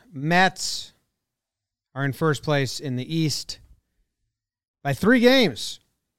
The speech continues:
Brewers in first place in the Central by two games. Dodgers are up on the Padres due to winning percentage. The Padres have fifteen wins, but they have eight losses, so the Dodgers are ahead in the loss column. And, uh, no sweeps in the N L besides one,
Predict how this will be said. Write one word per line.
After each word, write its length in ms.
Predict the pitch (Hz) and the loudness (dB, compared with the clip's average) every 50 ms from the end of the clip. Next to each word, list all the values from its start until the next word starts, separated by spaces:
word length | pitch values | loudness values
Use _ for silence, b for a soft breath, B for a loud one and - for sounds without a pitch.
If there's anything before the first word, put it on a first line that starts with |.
| _ _ _ _ _ _ _ _ _ | _ _ _ _ _ _ _ _ _
Brewers 520 | - 170 202 214 208 190 165 139 110 101 123 | 0 2 4 6 6 6 4 2 -2 -4 -8
in 100 | 127 120 | -8 -6
first 260 | - 147 147 127 - | -4 -4 -4 -4 -2
place 220 | 151 143 131 - | -4 -4 -4 -4
in 60 | 139 131 | -6 -8
the 40 | |
Central 300 | 113 - 151 143 127 - 131 | -4 -2 -2 -2 -2 -4 -4
by 120 | 131 120 | -6 -6
two 260 | - - - 202 196 | -4 -2 0 0 2
games. 540 | 165 180 180 175 170 165 160 160 143 - - | 2 2 2 2 2 2 0 0 -2 -4 -8
Dodgers 800 | - 127 117 156 165 180 190 196 202 165 175 190 185 180 156 147 | -12 -8 -2 2 4 4 4 4 2 2 0 0 0 0 0 -2
are 180 | 160 156 147 - _ | -2 -2 -2 -4 _
up 340 | 190 196 208 196 - - - - _ _ _ _ _ _ _ _ | 2 4 4 2 0 -8 -20 -20 _ _ _ _ _ _ _ _
on 220 | - 147 147 147 139 | -4 -2 -2 -2 -2
the 60 | 131 | -4
Padres 680 | - - 165 160 160 156 151 156 151 151 143 131 120 | 0 2 4 4 4 4 2 2 2 2 0 0 -2
due 100 | 123 147 | -2 -2
to 80 | 139 123 | 0 0
winning 240 | 131 151 165 175 160 | 2 2 2 2 2
percentage. 460 | 165 151 - 175 170 165 170 151 139 | 0 -2 0 0 2 2 0 0 -2
The 60 | 123 | -2
Padres 440 | - 139 143 139 127 135 131 123 - | 0 0 0 2 0 0 -2 -2 -2
have 300 | 131 131 127 123 117 - | 0 0 0 0 -2 -2
fifteen 380 | - 139 - - 135 131 127 | -4 -4 -4 -4 -4 -4 -2
wins, 360 | 127 131 131 127 131 127 123 - | -2 -2 -2 -2 -2 -2 -4 -6
but 380 | - - 117 113 113 110 101 | -8 -8 -8 -6 -6 -8 -8
they 80 | 117 117 | -8 -8
have 120 | 113 107 | -8 -8
eight 160 | 113 110 98 | -8 -10 -8
losses, 600 | 113 127 131 131 120 - 135 127 120 117 110 98 - - | -4 -2 -2 -2 -2 -4 -6 -6 -6 -6 -8 -10 -14 -18
so 160 | - - 117 | -16 -12 -10
the 100 | 110 113 | -10 -8
Dodgers 380 | 107 120 117 117 113 113 107 107 | -6 -6 -6 -6 -6 -8 -8 -8
are 140 | 113 110 110 | -8 -8 -6
ahead 260 | 110 117 110 107 104 | -6 -6 -8 -8 -10
in 160 | 107 107 104 | -12 -12 -12
the 60 | 101 | -8
loss 340 | 110 135 156 160 151 - - | -4 -2 -2 -2 -2 -4 -6
column. 540 | - 160 156 151 147 147 147 143 139 135 - - _ _ _ _ _ _ _ _ _ _ _ _ _ _ _ _ _ _ _ _ _ _ | -6 -2 -2 0 0 0 -2 -2 -4 -6 -8 -12 _ _ _ _ _ _ _ _ _ _ _ _ _ _ _ _ _ _ _ _ _ _
And, 380 | 131 139 143 143 143 139 139 143 | -6 -4 -2 -2 -2 -2 -2 -2
uh, 500 | 143 139 139 139 139 139 139 147 160 175 | -2 -2 0 -2 -2 -2 -4 -6 -8 -6
no 220 | 165 175 214 247 | -2 0 0 0
sweeps 420 | 226 - - 233 262 294 233 - | 0 -2 -2 -2 -2 -2 -2 -2
in 80 | 254 247 | -4 -4
the 120 | 247 254 | -2 -2
N 100 | 254 254 | -2 0
L 100 | 254 254 | 0 0
besides 420 | 240 226 - - 240 233 233 180 165 | 0 -2 -2 0 0 0 0 -2 -4
one, 520 | 160 190 294 330 302 247 226 247 262 - | -2 0 0 2 2 2 2 0 -4 -6